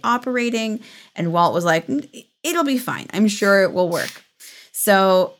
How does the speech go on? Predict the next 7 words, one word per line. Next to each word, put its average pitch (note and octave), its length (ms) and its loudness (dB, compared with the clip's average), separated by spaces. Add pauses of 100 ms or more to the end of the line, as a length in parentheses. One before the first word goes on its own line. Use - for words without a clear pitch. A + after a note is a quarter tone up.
(260)
Bob A#3 400 4
was C#4 140 4
nervous G3+ 520 4
about F3 600 2
the F3 400 -2 (180)
grand F#3+ 540 2
debut F#3 640 0